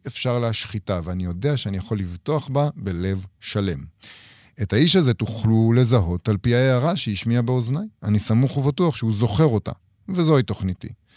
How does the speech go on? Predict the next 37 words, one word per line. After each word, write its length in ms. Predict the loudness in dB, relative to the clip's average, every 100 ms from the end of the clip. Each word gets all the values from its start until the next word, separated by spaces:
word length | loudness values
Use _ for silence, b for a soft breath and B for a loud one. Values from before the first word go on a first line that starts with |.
| B B B B B
אם 120 | 2 4
תרצו 300 | 4 4 4
לחקור 500 | 4 2 2 4 4
ולדרוש 560 | 4 2 2 2 2
בעני-, 240 | 0 2 0 0
בעניין 400 | 2 4 4 2
בצנעה, 440 | 0 -2 -2 -2
עשו 260 | -6 -8 -8
זאת. 240 | -10 -14 _ _ b b
הביאו 260 | -2 2 4
את 60 | 2
תוכנו 260 | 0 0 2
של 100 | 0
מכתב 320 | -2 0 -2
זה 100 | 0
לידיעת 360 | 0 0 0 -2
כל 180 | 0 0
מי 100 | 0
שעשוי 340 | -2 -4 -2
להיות 200 | -2 -2
האיש 200 | -4 -4
הנכון. 380 | -4 -4 -6 -8 -2
אם 100 | 0
ישיב, 420 | 0 0 -2 -2 -4
"אני 220 | 2 4
האיש, 380 | 4 4 2 2
ההערה 360 | 2 2 2
שהשמע-, 420 | 2 0 -2 -2 -2
שהשמעתי 760 | -2 0 2 2 2 0 0 -2 -4 B B B
הייתה 360 | -2 0 0 0
כך 160 | -4 -4
וכך", 400 | -6 -6 -10 -12 B B B B
העמידו 340 | -4 -2 0 0
את 60 |
טענתו 540 | 0 0 0 -4 -8 -4
למבחן 480 | 0 0 -2 -8 -8
כדלהלן. 600 | -6 -2 0 2 0 -2